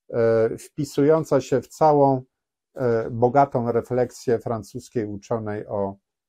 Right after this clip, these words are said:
kryzysie naszej cywilizacji. Kryzysie cywilizacji, która kiedyś afirmowała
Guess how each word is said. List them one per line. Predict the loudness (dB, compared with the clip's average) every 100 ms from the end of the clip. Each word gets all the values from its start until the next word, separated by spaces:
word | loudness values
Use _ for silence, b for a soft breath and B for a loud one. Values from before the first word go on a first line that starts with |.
| _ _
kryzysie | -2 0 0 -4 -2 -2 -2 -6 -10
naszej | -8 -4 -4 -4 -10
cywilizacji. | -8 -12 -10 -10 -6 -6 -6 -14 -20
Kryzysie | -14 -8 -6 -6 -6 -6
cywilizacji, | -8 -10 -6 -4 -4 -6 -16 -12
która | -6 -2 -2 -4 _ _ _ _ -8
kiedyś | -6 -6 -8 0
afirmowała | 2 2 0 0 0 2 4 6 4 2